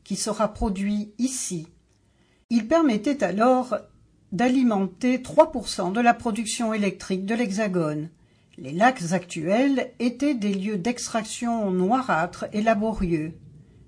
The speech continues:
La mine fermera au milieu des années mille neuf cent soixante.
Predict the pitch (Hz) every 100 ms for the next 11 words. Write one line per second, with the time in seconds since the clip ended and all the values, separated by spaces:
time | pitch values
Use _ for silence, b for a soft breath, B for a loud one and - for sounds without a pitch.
0 | b - 160 175 247 294 285 - - 269
1 | 254 214 160 202 240 208 190 196 196 196
2 | 185 185 190 220 208 202 - 202 208 -
3 | 180 151 160 -